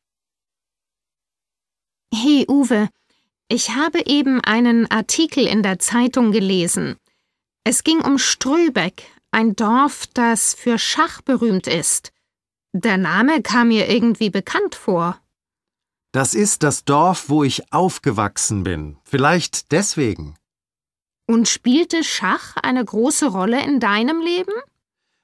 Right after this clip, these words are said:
Speaker 2: Ja, als Junge habe ich ziemlich viel Schach gespielt.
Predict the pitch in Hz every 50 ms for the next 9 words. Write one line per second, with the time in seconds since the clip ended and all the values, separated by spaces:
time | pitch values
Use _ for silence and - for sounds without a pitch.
0 | _ _ - 123 147 147 131 98 90 90 - - 127 131 131 123 - - - 113
1 | 104 127 175 226 208 127 117 139 185 196 151 139 127 110 117 123 117 107 - -
2 | - - - - - 196 185 151 135 123 117 101 - - - - 123 110 107 107
3 | 95 - - - 113 - - 117 - - 90 - - - - 101 87 76 69 71
4 | - - -